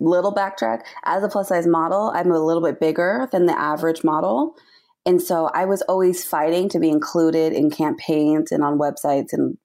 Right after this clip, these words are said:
and whatever, because I was a few sizes bigger. And I'm trying to make a space for all women of all sizes to feel represented in the fashion industry.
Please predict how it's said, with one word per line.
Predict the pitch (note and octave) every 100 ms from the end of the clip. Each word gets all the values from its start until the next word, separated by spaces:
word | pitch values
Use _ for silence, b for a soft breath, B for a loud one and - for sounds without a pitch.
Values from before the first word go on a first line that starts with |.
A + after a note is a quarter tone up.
| -
and | C#3+
whatever, | C#3+ C#3+ C#3+ - E2+ E3 -
because | - D3 -
I | C#3+
was | C#3 C#3 C#3 C3 - b b b b
a | -
few | - D#3+
sizes | D3+ D3 D3 C#3+ -
bigger. | G3 F3+ C3 - -
And | D#3+
I'm | D#3 D#3+ E3 -
trying | - D#3+ D#3 D#3 E3 -
to | D#3+ D3+ D3+ D3 D#3 b b b b _ _ _
make | - E3+
a | F3+
space | F3 - C4+ - -
for | - -
all | - G#4
women | E3+ D#3+
of | D#3+ -
all | -
sizes | D4+ D#3+ D3+ D#3 -
to | - E3+
feel | - F3 D#3+
represented | D#3 D#3 D3+ D3 B2+
in | C3+
the | -
fashion | A3+ A3 -
industry. | - - - - - -